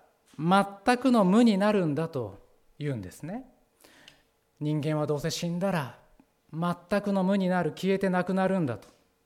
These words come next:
自分も自分の妻も子供も愛する家族がいなくなる。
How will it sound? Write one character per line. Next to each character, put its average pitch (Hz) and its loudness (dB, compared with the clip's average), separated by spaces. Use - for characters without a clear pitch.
自 160 2
分 185 4
も 185 4
自 165 0
分 185 4
の 180 2
妻 180 2
も 147 -2
子 165 4
供 185 8
も 170 0
愛 185 0
す 208 -2
る 185 2
家 196 0
族 185 -2
が 151 2
い 160 2
な 190 2
く 196 0
な 190 0
る。 - -10